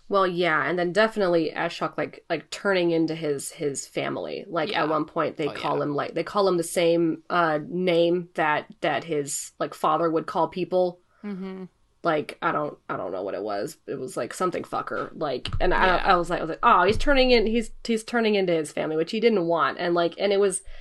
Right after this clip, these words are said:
Speaker 2: And that's
Speaker 1: and it
Speaker 2: why
Speaker 1: was,
Speaker 2: his
Speaker 1: like,
Speaker 2: wife
Speaker 1: sad
Speaker 2: left him, <laughs> you know?
Speaker 1: Yeah, that's why his wife left him. And, you know, he'd have those heart-to-hearts with,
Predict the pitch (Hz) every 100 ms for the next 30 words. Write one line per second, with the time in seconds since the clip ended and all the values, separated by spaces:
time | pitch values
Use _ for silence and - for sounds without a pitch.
0 | - 220 233 240 233 247 220 214 262 262
1 | 214 202 214 262 - - 233 220 214 226
2 | 247 226 240 190 247 226 190 196 208 208
3 | 208 202 - 208 196 196 180 175 196 208
4 | 202 196 - 190 185 180 175 180 175 -
5 | 175 170 170